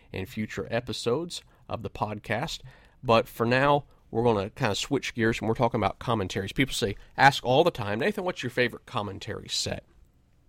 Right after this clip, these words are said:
Honestly, I don't have a favorite commentary set. I wanna talk about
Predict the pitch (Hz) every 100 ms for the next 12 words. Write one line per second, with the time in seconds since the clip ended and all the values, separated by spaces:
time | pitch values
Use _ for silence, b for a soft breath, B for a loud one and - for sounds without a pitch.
0 | _ - - - - - 196 - 127 117
1 | 113 131 123 - 101 95 92 92 - 98
2 | 92 - - - - - - 95 98 -
3 | - - - B B B B 165 156 151
4 | 120 113 107